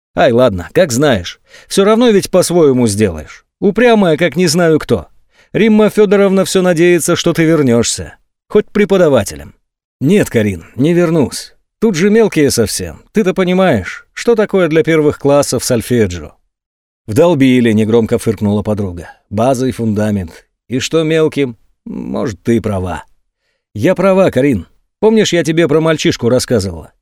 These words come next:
Дьяков». «М, смутно. Он вроде о саксофоне мечтал, но их же позже набирают. Мне его так жалко тогда было. Сам ведь пришёл, чуть не рыдает. И Назаровна с ним вместе такая всегда ледяная, тут, ей-богу, чуть не плачет.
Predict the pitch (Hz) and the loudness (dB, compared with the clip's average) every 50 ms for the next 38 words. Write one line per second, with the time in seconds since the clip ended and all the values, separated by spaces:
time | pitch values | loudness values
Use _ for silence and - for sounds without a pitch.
0 | _ _ - 104 95 139 170 123 - - - _ _ _ _ _ _ _ _ _ | _ _ -8 -4 -2 0 0 0 -2 -6 -20 _ _ _ _ _ _ _ _ _
1 | _ _ _ _ 135 143 151 156 165 160 160 160 156 - - 208 254 233 - - | _ _ _ _ -6 -6 -4 -4 -4 -4 -4 -6 -6 -6 -4 -2 -2 -2 -2 -4
2 | 95 76 - _ _ _ _ _ _ - 123 151 175 175 170 170 196 190 170 180 | -12 -14 -14 _ _ _ _ _ _ 0 2 2 2 2 2 2 2 2 4 2
3 | 180 165 - 180 147 - 180 170 - 285 277 220 151 123 104 - - - 101 87 | 2 2 0 -2 -2 0 -2 0 2 2 2 2 2 0 0 -2 -6 -6 -8 -10
4 | 78 78 107 120 127 135 143 127 90 110 139 123 - 214 240 220 143 117 113 110 | -6 -4 -2 0 2 2 0 0 0 -2 -2 -2 0 0 0 0 0 0 -2 -2
5 | 101 95 104 95 90 76 - _ _ _ _ _ _ _ _ _ _ _ _ _ | 0 -2 -4 -4 -6 -12 -14 _ _ _ _ _ _ _ _ _ _ _ _ _
6 | 101 107 127 160 175 170 170 180 170 - 208 208 160 123 135 175 175 151 110 110 | -2 0 0 2 2 2 0 -2 -2 -2 -2 -4 -4 -4 -2 0 0 0 -2 -2
7 | 87 107 104 98 101 95 87 87 85 78 73 - _ _ _ _ _ _ - - | -4 -2 -2 -2 -2 -4 -4 -6 -8 -12 -14 -18 _ _ _ _ _ _ -2 0
8 | 208 202 196 196 170 120 _ 143 143 131 - - 113 92 82 - - 175 175 196 | 0 2 2 0 -2 -2 _ -2 -2 -2 -2 -4 -6 -6 -4 -4 -6 -4 -2 -2
9 | 190 175 175 147 135 156 160 156 143 110 101 - _ _ _ _ _ _ _ _ | 0 0 0 2 2 2 2 2 2 0 -2 -8 _ _ _ _ _ _ _ _
10 | - 180 196 190 175 175 175 180 170 139 180 180 180 180 170 175 170 156 - 165 | -2 0 0 0 0 0 0 0 0 2 2 2 2 2 0 0 -2 -2 -2 -2
11 | 165 160 147 151 160 160 147 - - 147 - 156 143 - 156 147 143 131 - 147 | -2 -2 0 0 0 -2 -2 0 -2 0 0 0 0 2 0 0 0 0 -2 -4
12 | 139 135 147 147 143 143 135 139 135 135 139 143 143 143 139 - - 131 110 104 | -2 0 0 2 2 2 0 0 0 0 0 0 0 0 -2 -2 -2 -4 -2 -2
13 | 120 131 127 98 107 120 127 135 143 - - 117 98 107 98 85 92 95 101 113 | -2 -2 0 0 -2 -2 0 -2 -4 -4 -4 -6 -2 -2 -4 -4 -2 -2 -2 -2
14 | 110 - 123 | -2 -4 -10